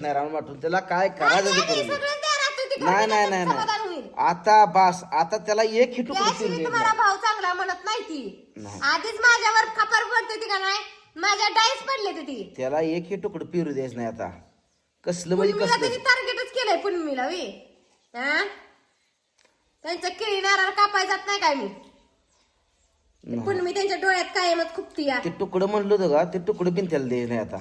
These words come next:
Speaker 1: नांगरून आपणच फिरू. पैसे देत नाही तर एक ही, एक वापस सुद्धा फिरू द्यायचं नाही त्याला. किती बिन धिंगाणा घालू दे.
Speaker 2: द्यायचंच नाही फिरू.
Speaker 1: हा.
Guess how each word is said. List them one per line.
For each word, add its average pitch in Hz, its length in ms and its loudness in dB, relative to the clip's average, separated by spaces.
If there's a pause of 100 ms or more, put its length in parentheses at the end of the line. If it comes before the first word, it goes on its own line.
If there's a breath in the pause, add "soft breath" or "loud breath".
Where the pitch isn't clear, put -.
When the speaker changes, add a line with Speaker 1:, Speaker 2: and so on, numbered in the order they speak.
(240)
Speaker 1:
नांगरून 175 440 4
आपणच 170 340 6
फिरू. 143 340 2
पैसे 233 500 0
देत 277 160 0
नाही 277 140 6
तर 262 140 8
एक 277 200 2
ही, 208 680 2
एक 190 80 8
वापस 240 280 10
सुद्धा 240 180 8
फिरू 220 160 10
द्यायचं 175 180 6
नाही 156 120 -2
त्याला. 113 240 -2 (400)
किती 214 160 0
बिन 247 140 4
धिंगाणा 180 220 6
घालू 170 200 8
दे. 123 80 0
Speaker 2:
द्यायचंच 403 720 -2
नाही 392 200 2
फिरू. 294 200 -2
Speaker 1:
हा. 110 320 -2